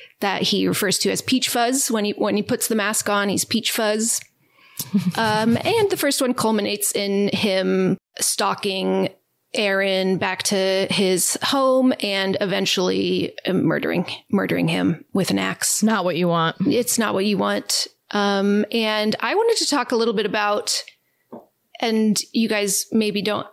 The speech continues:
Speaker 1: share this experience, but I think Mark Duplass is hot. And I'm, I want to talk about the, <laughs> the way that in media, people are attracted to serial killers. This happened with,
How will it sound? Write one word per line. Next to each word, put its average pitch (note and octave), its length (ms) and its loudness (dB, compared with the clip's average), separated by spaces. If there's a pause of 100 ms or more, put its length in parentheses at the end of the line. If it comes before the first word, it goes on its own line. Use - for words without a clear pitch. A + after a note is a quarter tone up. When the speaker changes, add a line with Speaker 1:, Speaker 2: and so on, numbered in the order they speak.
Speaker 1:
share G#3+ 260 0
this G#3 180 0
experience, G#3 600 -2
but G#3+ 320 -4 (320)
I A3+ 100 -4
think C#4+ 300 0
Mark A3+ 220 0
Duplass G3+ 340 -2
is G#3+ 80 0
hot. G#3 340 0 (200)
And A3 160 0
I'm, G#3 240 2
I A3+ 80 -2
want A#3+ 200 2
to C#4 60 0
talk C#4 140 -2
about G#3 320 0
the, G3+ 440 0 (340)
<laughs> - 1080 -4
the B3 100 0
way A#3 340 2
that A3+ 640 -2 (580)
in A#3+ 220 2
media, G3+ 560 0 (460)
people G#3+ 340 0
are G#3 100 0
attracted G3+ 580 -2
to G3+ 340 2
serial G#3 400 2
killers. B3 380 0
This G#3+ 160 0
happened G3 360 -2
with, G3 380 -2